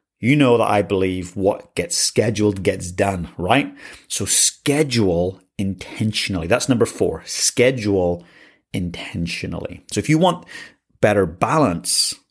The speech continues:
then you've got to be really intentional with your scheduling. Yes, that means you have to be the person who sits down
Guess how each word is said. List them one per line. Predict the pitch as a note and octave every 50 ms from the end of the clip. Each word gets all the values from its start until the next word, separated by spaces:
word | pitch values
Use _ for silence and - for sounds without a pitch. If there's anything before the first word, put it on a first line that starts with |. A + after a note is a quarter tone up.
| _ _ _ _ _ -
then | - A#2 A2+ A2+ A2
you've | G#2 G2 -
got | - B2+
to | C3 C3+
be | A2+ A#2 A2 G#2+ - -
really | - A2 A#2+ C3 D3
intentional | C#3+ C3 - - - G#2 G2 - - G#2+ G2
with | F#2 F2 -
your | - E2+
scheduling. | - - - - D#2+ D#2+ E2+ E2+ F2 F2 F#2
Yes, | A2+ G#2 F2+ B2 D#3+ - - - - - - - - - - _
that | - F#2+ A#2 -
means | C3 A2+ G#2+ G#2 - - G2
you | G2+ A2+ A2
have | G#2 A#2 -
to | - A2
be | E2+ F2 G2+
the | A2+ -
person | - - A2 G2 - - F#2 E2
who | F#2 F2
sits | - - - B2 - -
down | - A2 G2 F#2 -